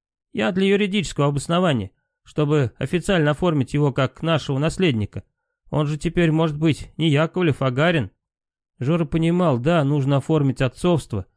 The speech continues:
а для этого лучше представить заключение из лаборатории. Год ушёл на реабилитацию Жоры после ранения и его хождения по инстанциям, оформляя отцовство.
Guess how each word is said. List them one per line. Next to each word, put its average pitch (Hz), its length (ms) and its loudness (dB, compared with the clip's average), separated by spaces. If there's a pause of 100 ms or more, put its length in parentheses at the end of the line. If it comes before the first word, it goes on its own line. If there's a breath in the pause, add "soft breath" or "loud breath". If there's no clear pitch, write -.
(180)
а 113 120 -2
для 127 160 2
этого 139 260 2
лучше 135 360 2
представить 127 640 0
заключение 131 540 0
из 113 60 -4
лаборатории. 127 720 0 (840)
Год 185 260 0
ушёл 165 300 2
на 147 120 4
реабилитацию 147 840 2
Жоры 156 360 2
после 143 320 -2
ранения 147 460 2
и 131 40 4
его 135 140 4
хождения 135 520 0
по 139 120 0
инстанциям, 135 640 0
оформляя 127 500 2
отцовство. 104 580 -4